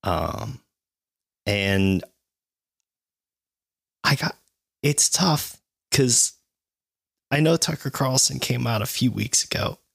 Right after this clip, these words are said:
and he really disappointed me when he said that, uh, the Cuomo, you know, thing with, uh, S-, Fredo using his ties at C N N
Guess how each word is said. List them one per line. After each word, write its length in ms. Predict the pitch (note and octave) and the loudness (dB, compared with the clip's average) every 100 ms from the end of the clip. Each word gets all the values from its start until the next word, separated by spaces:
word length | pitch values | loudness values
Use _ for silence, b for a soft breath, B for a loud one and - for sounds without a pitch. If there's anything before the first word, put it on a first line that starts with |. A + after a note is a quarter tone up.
| _ _ _ | _ _ _
and 180 | - A#2 | 0 2
he 80 | A#2+ | 2
really 280 | - C#3+ C#3+ | 2 0 0
disappointed 680 | C#3 - B2+ - C3+ B2+ | 2 0 -2 -2 0 2
me 160 | A#2+ G#2 | 2 0
when 160 | A2+ G#2 | 0 0
he 80 | A2+ | 2
said 420 | - A#2 G#2+ A2 | 2 2 -2 -2
that, 300 | A2 - - | -4 -2 -6
uh, 220 | B2+ - - _ _ _ _ _ _ _ _ | -4 -6 -12 _ _ _ _ _ _ _ _
the 80 | C3 | -2
Cuomo, 840 | B2 - C3+ C#3 C3+ C3 A#2+ A2 E2+ _ - | -2 0 2 4 4 4 4 0 -4 _ 0
you 80 | |
know, 300 | A#2 G2+ F2+ - _ _ _ - | 0 0 -4 -10 _ _ _ -8
thing 480 | - - - B2 B2 | -4 -4 0 2 4
with, 360 | A#2+ - - - | 2 2 -2 -2
uh, 840 | G2 F2 E2 - - - - - - | -6 -4 -6 -6 -6 -6 -6 -8 -4
S-, 400 | - - - - _ _ _ - | 0 2 0 -4 _ _ _ -4
Fredo 640 | - C3 C3+ A#2+ A2 G2+ - | 2 4 6 4 2 0 -2
using 440 | A#2 B2+ B2+ A2+ | 2 4 4 0
his 520 | G#2+ A#2 A2 G#2+ - - b b b - | 2 4 4 4 0 -2 b b b -4
ties 440 | - A#2+ B2 A#2 | 0 2 4 2
at 100 | A#2 | 2
C 280 | - - G#2+ | 2 2 2
N 100 | G#2 | 2
N 360 | G#2+ G#2+ G#2 | 2 2 -2